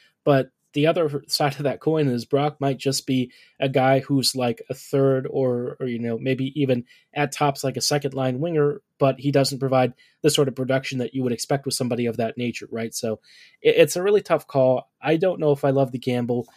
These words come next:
Um, the, the guy that I would be very interested in is Mikheyev. The thing with Ilya is that he doesn't quite move the needle in the sense of being, like, an elite top six guy, right? But if you're looking for a really productive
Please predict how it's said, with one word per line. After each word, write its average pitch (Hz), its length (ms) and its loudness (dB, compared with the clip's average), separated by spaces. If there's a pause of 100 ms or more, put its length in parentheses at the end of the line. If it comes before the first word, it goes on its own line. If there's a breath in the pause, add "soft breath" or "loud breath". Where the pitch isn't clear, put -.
(280 soft breath)
Um, 117 420 -6 (540)
the, 139 200 0
the 139 160 -4
guy 185 240 4
that 156 160 0
I 135 60 4
would 143 280 2
be 135 160 2
very 135 300 2
interested 139 480 -2
in 131 200 0
is 127 260 2
Mikheyev. 156 680 -2 (480 loud breath)
The 156 140 0
thing 214 180 4
with 185 160 0
Ilya 160 340 2
is 127 140 2
that 131 140 0
he 131 80 -6
doesn't 147 400 -2 (100)
quite 143 460 0
move 143 280 2
the 123 80 -4
needle 143 480 2
in 127 160 0
the 127 80 -4
sense 127 380 -2
of 120 160 -2
being, 123 320 -2
like, 117 240 -2 (340 soft breath)
an 139 120 2
elite 139 240 2
top - 260 -4
six 139 240 -4
guy, 98 200 -12
right? 120 280 -4
But 131 120 -4
if - 100 -10
you're 127 100 -8
looking 220 240 -2
for 202 220 0
a 123 100 -2
really 139 300 2
productive 139 580 0